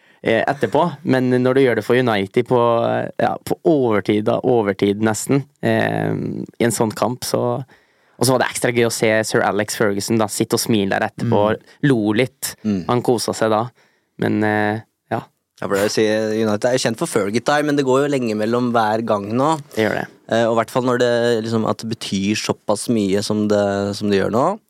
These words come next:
Speaker 3: Eh, det er gøy.
Speaker 1: Ja, det er det.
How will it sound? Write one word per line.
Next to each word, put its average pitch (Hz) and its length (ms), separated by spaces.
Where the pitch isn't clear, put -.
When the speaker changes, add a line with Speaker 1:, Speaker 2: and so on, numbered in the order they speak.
Speaker 3:
Eh, 107 800
det - 20
er 110 180
gøy. - 100
Speaker 1:
Ja, 113 140
det - 80
er - 80
det. - 120